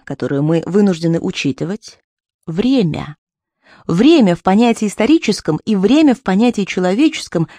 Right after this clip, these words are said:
ограниченном одной единственной жизнью. Любовь — подвижная модель, она изменяется во времени.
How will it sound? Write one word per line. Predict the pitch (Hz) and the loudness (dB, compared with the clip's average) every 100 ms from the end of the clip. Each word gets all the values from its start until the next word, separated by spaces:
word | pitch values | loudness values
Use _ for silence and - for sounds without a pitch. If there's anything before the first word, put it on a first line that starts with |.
| - | -6
ограниченном | 220 214 214 269 - 247 240 | 0 2 4 4 4 2 2
одной | - 196 226 269 | 0 0 2 2
единственной | 220 214 214 208 208 190 | 0 -2 -4 -4 -2 -2
жизнью. | 156 139 - - _ _ _ _ _ _ _ _ | -4 -6 -10 -14 _ _ _ _ _ _ _ _
Любовь — | - 208 247 392 - - _ _ _ - | 0 2 2 0 -2 -20 _ _ _ -6
подвижная | 247 196 196 190 190 | -4 -2 -2 -2 -2
модель, | 185 185 185 185 180 _ _ _ | -2 -4 -6 -6 -10 _ _ _
она | - 165 269 320 | -2 2 4 4
изменяется | 254 254 185 175 170 180 | 4 4 4 0 -4 -4
во | 175 | -4
времени. | 175 175 160 165 170 170 | -2 -4 -4 -6 -8 -12